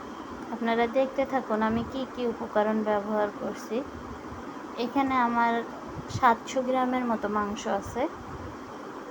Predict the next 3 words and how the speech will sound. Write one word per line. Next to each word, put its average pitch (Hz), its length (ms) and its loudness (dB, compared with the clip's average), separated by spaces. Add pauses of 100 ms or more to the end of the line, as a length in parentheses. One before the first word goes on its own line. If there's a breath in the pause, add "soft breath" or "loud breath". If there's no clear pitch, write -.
(1900)
হঠাৎ 247 320 6 (140)
করে 233 300 6
আসলে 233 460 4